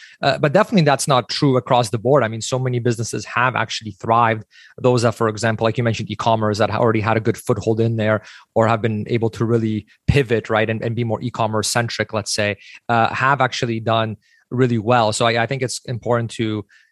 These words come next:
en-, encourage entrepreneurs as opposed to just scare them <laughs> with, with, with scary failure stats, right? Because th-, there definitely have been s-, uh, businesses that, that have succeeded. And at the same time, I think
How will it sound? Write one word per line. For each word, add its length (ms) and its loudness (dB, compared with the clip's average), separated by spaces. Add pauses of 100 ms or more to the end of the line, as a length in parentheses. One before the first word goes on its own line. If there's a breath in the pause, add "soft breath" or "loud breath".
(340 soft breath)
en-, 80 -2
encourage 560 0
entrepreneurs 680 -4
as 120 -2
opposed 400 -6
to 340 -2 (240)
just 200 -8
scare 300 0
them 260 0
<laughs> 40 -2
with, 360 0
with, 320 -6
with 120 -6
scary 480 -2
failure 340 2
stats, 440 -2
right? 220 -2
Because 500 -2 (540 loud breath)
th-, 380 -8
there 140 6
definitely 340 0
have 140 0
been 100 -4
s-, 180 -12
uh, 120 -2
businesses 380 -4
that, 220 0
that 120 -2
have 180 -2
succeeded. 560 -4 (340 loud breath)
And 100 0
at 60 0
the 80 -4
same 220 2
time, 160 2
I 120 2
think 300 -4